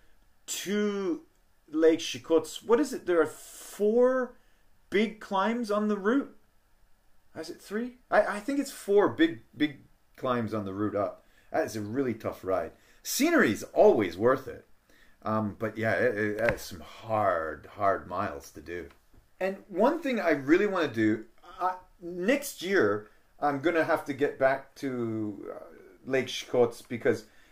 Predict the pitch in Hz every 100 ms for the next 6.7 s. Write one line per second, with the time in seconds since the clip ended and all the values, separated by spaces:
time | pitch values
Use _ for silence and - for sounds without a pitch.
0 | _ _ 202 247 277 269 - 277 359 -
1 | - 156 123 127 180 233 208 180 160 147
2 | 135 131 104 135 165 165 - 160 165 160
3 | 147 151 143 - - - _ - _ _
4 | _ _ _ _ _ - 196 190 - -
5 | _ - _ - 135 160 180 180 170 139
6 | 135 175 294 311 87 87